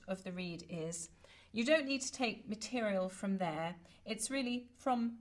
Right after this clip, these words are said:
the wings. That's the area that does the beating against the mouthpiece. One other thing you can do if the reed seems a bit inconsistent is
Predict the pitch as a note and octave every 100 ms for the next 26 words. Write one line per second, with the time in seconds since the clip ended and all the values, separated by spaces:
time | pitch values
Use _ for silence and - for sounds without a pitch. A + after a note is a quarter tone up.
0 | - A#3 G#3+ A3 E3+ D#3+ D#3+ E3+ - -
1 | - - - - - _ - - _ -
2 | - _ - A3 A3 - - - - -
3 | G#3 A3 G#3+ G3 F3+ - A#3+ A3+ G#3 -
4 | - G3+ G#3+ F3 - F3+ E3+ F3 - -
5 | F3 F#3+ E3+ - - F3+ D#3+ D#3+ - D#3
6 | D3+ - - - - - - - - -
7 | - - - - - - - E4+ E4 C4
8 | A#3+ B3 G3+ G#3 G#3 G3 F#3 - A#3 -
9 | - - A#3+ B3+ A3+ - C#4 A#3+ A#3 -
10 | B3 G#3+ - B3 A#3 G#3+ G3+ - A3+ D#3
11 | E3 C#3+ - - - - - - - -
12 | - A#3 A#3